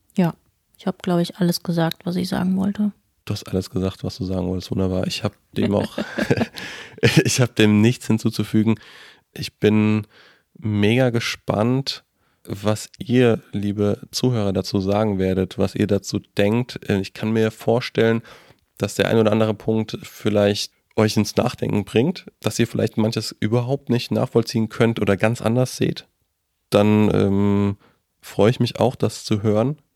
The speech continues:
Speaker 2: Ne, wie du schon gesagt hast, perfekt sind wir halt nicht. Ähm, aber wir bemühen uns natürlich, äh, nach bestem Wissen und Gewissen einfach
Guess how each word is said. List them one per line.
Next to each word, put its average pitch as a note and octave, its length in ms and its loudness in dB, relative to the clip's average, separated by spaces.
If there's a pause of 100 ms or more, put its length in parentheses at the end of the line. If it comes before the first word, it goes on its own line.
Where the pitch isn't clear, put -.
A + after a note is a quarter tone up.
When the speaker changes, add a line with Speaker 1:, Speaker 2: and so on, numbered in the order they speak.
Speaker 2:
Ne, G#2 240 -2
wie G#2+ 80 2
du G2+ 120 -2
schon G#2+ 160 -2
gesagt G#2 240 0
hast, - 300 -6
perfekt - 420 -6
sind A2+ 240 -2
wir G#2 100 0
halt G2 220 -4
nicht. A2 560 0 (680)
Ähm, G#2+ 300 0
aber G#2+ 200 0
wir G#2 80 0
bemühen G#2 380 2
uns A2 200 0
natürlich, G#2+ 600 -2
äh, G2+ 100 -2
nach G2 160 -4
bestem A2 360 -2
Wissen G#2 180 -2
und G#2 140 0
Gewissen G2+ 440 -2
einfach G2+ 300 0